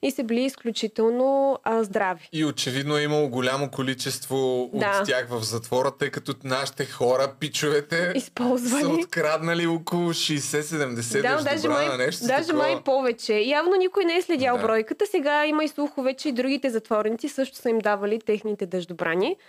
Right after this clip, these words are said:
Speaker 1: И какво са правили? М, нарязвали са, а, самите дъждобрани и с помощта на, а, въздуха от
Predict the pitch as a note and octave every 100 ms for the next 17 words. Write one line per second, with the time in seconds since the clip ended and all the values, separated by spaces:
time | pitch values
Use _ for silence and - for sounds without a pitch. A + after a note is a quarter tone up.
0 | - - - _ - F#4+ - D#4+ E4 C#4+
1 | A#3 G#3+ G3+ A3+ E4 G4+ - - C4 C4+
2 | C#4 C#4+ C#4+ _ B3 A#3+ A#3 A#3+ A#3+ A3
3 | G#3 G#3+ G3 F#3 - - G3 G3 A3 G#3
4 | G#3 G3 F#3+ F3+ G3+ A3+ D#4 E4 C#4 C#4
5 | - B3 A#3+ A3+ - A#3+ A#3+ A3+ A#3 A#3
6 | - G#3 G3+ G3 G3 G3 F#3+ F#3+ G3 A3
7 | A3 - G#3 G#3 -